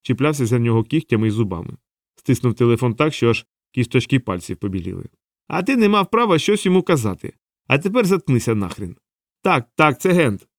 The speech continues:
Він послухав, відповів стриманими односкладовими словами з домішкою в'їдливого роздратування. Грубо вимкнув телефон. Ден поїхав із Хмарочоса власним транспортом учора по обіді.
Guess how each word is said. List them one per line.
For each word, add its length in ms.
Він 140
послухав, 520
відповів 380
стриманими 580
односкладовими 800
словами 520
з 80
домішкою 500
в'їдливого 540
роздратування. 760
Грубо 300
вимкнув 360
телефон. 580
Ден 220
поїхав 400
із 100
Хмарочоса 520
власним 400
транспортом 540
учора 320
по 120
обіді. 440